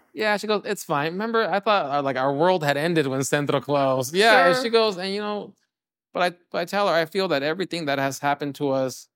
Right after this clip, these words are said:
Speaker 1: 'cause we've had a lot of things happen to us, you know, with the pandemic and everything that,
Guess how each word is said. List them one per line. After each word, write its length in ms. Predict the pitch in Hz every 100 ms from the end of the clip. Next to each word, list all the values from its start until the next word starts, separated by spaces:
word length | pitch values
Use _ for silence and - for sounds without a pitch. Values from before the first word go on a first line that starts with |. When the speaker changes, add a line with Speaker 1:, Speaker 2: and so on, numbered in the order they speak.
| _ _ _ _ _ _ _
Speaker 1:
'cause 100 | -
we've 120 | 143 170
had 120 | 160
a 40 |
lot 160 | 135 131
of 80 | 120
things 340 | 113 104 - _ _ _ _ _
happen 360 | - 131 127 127
to 180 | 123 123
us, 220 | 123 117
you 60 | 120
know, 140 | 117
with 120 | 113
the 60 | 110
pandemic 480 | - 113 120 123 120
and 100 | 120
everything 240 | 123 120
that, 220 | 113 104